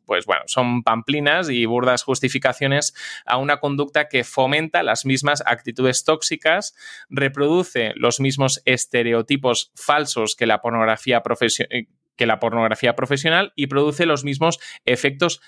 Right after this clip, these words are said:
psicológicos y relacionales. Frente a un mundo de fantasía,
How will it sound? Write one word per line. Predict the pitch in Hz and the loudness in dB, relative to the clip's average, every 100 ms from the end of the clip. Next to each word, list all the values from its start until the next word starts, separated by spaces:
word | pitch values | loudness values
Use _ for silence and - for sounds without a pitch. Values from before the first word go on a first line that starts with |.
| - | -8
psicológicos | - 147 139 143 143 147 156 175 - - | -2 -2 0 2 0 -2 -2 -2 -2 0
y | 139 | 2
relacionales. | 120 110 - 117 139 113 110 - - - - - | 4 2 0 -2 0 0 -2 -6 -10 -20 -20 -4
Frente | 147 143 143 | -2 0 0
a | 151 | 0
un | 175 | 0
mundo | 190 190 | -2 0
de | 180 | 0
fantasía, | 165 160 160 160 - 233 135 - | 0 -2 0 -2 0 0 0 0